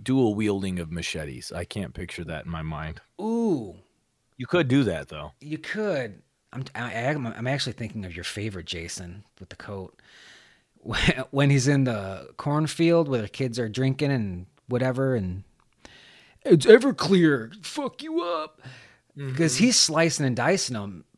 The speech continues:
Speaker 2: but I think that was just one machete. But yeah, it did feel like two for at least a, a little bit there.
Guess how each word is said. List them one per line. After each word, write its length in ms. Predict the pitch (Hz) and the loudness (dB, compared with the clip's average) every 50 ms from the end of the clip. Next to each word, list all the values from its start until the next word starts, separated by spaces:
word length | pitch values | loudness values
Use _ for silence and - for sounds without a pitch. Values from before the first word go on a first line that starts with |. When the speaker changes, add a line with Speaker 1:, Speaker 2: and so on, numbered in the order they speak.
| _ | _
Speaker 2:
but 120 | - - 110 | -12 -12 -10
I 40 | 107 | -8
think 280 | - - 165 165 160 | -4 -2 -2 -2 -2
that 140 | 156 151 135 | -2 -4 -2
was 180 | 139 151 147 123 | -2 -4 -4 -4
just 240 | 127 139 127 - - | -4 -6 -6 -4 -4
one 180 | 131 131 127 | -4 -2 -2
machete. 520 | 123 117 - - - 120 117 95 85 85 87 - _ _ | -2 -4 -4 -4 -4 -4 -4 -4 -6 -10 -12 -18 _ _
But 160 | - 98 92 95 | -14 -14 -12 -10
yeah, 280 | 104 101 95 87 80 85 95 _ _ _ _ - | -8 -8 -8 -8 -10 -12 -16 _ _ _ _ -20
it 140 | - 101 _ _ _ _ _ _ _ _ _ - - _ _ _ _ _ | -20 -20 _ _ _ _ _ _ _ _ _ -20 -20 _ _ _ _ _
did 160 | - 135 135 | -18 -16 -16
feel 200 | - - 127 117 | -14 -12 -10 -10
like 180 | 95 90 87 - | -10 -10 -10 -10
two 260 | - - - 92 80 | -10 -8 -8 -8 -6
for 200 | 73 - - 78 | -6 -6 -6 -6
at 60 | 80 | -8
least 200 | 90 95 - - | -10 -12 -12 -12
a, 60 | 67 | -14
a 180 | 69 - - - | -16 -18 -18 -18
little 160 | - 90 87 - | -18 -18 -16 -16
bit 160 | - 113 - - | -16 -18 -18 -18
there. 200 | - 78 - | -18 -18 -18